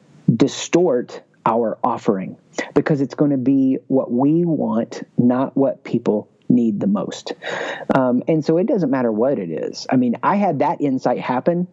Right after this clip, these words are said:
and once you have a small moment of insight, your brain can't unsee it. Uh, that's what I love about awareness.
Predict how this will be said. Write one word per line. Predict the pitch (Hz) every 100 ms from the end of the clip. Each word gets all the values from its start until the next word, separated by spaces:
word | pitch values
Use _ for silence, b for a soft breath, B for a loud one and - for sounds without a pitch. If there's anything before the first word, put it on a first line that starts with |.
| B B B B -
and | 139
once | 135 185 -
you |
have | 165 147 127
a | 113
small | - 110 113
moment | 113 113
of | 110
insight, | 104 107 117 117 117 - -
your | 110
brain | 101 107 101 101
can't | - 98 -
unsee | 85 90 87 - -
it. | - - - B B B B -
Uh, | 107
that's | 127 -
what | 190
I | 151
love | 147
about | 127 127
awareness. | 113 113 95 90 - -